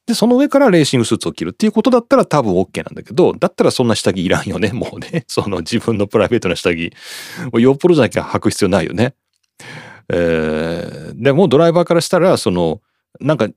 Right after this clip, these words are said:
ノーパンみたいな気持ちになるっていうことなんだろうね。自分の下着をつけてないみたいな感じになるのはちょっと嫌だな、みたいなことも言われているということで。まあ、だから、まあ、急にみんな、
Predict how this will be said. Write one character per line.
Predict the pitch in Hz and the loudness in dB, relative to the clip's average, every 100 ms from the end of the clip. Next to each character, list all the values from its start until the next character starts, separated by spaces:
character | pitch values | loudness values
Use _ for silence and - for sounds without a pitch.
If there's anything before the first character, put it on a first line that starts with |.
| _ | _
ノ | 131 127 127 | -2 2 4
ー | |
パ | 120 110 | 2 0
ン | 101 | 0
み | |
た | 80 | -2
い | |
な | 78 | -6
気 | - | -8
持 | 76 | -10
ち | - | -8
に | 82 | -6
な | 120 | -4
る | 82 | -4
っ | |
て | - | -8
い | |
う | |
こ | - | -10
と | 65 | -10
な | |
ん | - | -10
だ | |
ろ | 107 | -4
う | |
ね。 | 202 | -2
自 | 123 87 | -2 -2
分 | 87 | -2
の | 82 80 76 | -2 -2 -4
下 | - 76 | -6 -8
着 | 71 147 | -4 -4
を | |
つ | - | -4
け | - | -10
て | - | -12
な | - | -14
い | - | -14
み | |
た | - | -16
い | - | -16
な | |
感 | - - | -18 -20
じ | - | -20
に | |
な | - | -18
る | - | -18
の | - | -8
は | 156 180 | -6 -4
ち | |
ょ | - | -6
っ | |
と | - | -8
嫌 | - | -16
だ | - | -10
な、 | 104 147 | -6 -4
み | 143 | -4
た | 131 | -4
い | 135 | -4
な | |
こ | 135 - | -6 -2
と | 262 | 0
も | 220 | 0
言 | |
わ | 82 | -2
れ | - _ | -8 _
て | - | -20
い | - | -20
る | - | -20
と | - - _ _ _ _ _ _ - | -20 -20 _ _ _ _ _ _ -2
い | 92 | 0
う | 87 | 2
こ | 80 | -2
と | - | -4
で。 | - - - - - - | -10 -14 -18 -20 -20 -4
ま | 151 | 0
あ、 | |
だ | 196 | 2
か | 151 104 | 0 2
ら、 | 123 95 | 4 4
ま | 101 | 0
あ、 | 87 | -2
急 | - - 226 240 233 | -6 0 2 4 2
に | 214 202 | 2 2
み | 131 170 | 2 2
ん | 180 180 | 2 0
な、 | 175 151 | 2 0